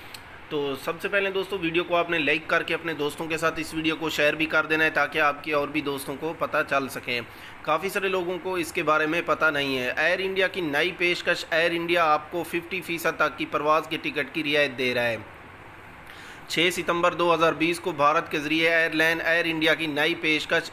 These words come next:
एयर इंडिया के साथ सफ़र करने वाले लोगों के लिए खुशखबरी आ गई है, क्योंकि अब एयर इंडिया अपने तमाम मुसाफिरों को ये नई पेशकश कर रहा है।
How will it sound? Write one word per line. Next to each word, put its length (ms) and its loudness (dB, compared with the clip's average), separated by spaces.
एयर 200 2
इंडिया 260 2
के 120 -4
साथ 220 2
सफ़र 300 -2
करने 260 0
वाले 200 4
लोगों 320 0
के 100 -4
लिए 180 2
खुशखबरी 560 -2
आ 140 6
गई 120 -4
है, 80 0
क्योंकि 300 -4
अब 360 2
एयर 240 4
इंडिया 300 4
अपने 260 0
तमाम 380 2
मुसाफिरों 480 2
को 220 -2
ये 240 2
नई 340 2
पेशकश 500 0
कर 200 0
रहा 300 2
है। 160 0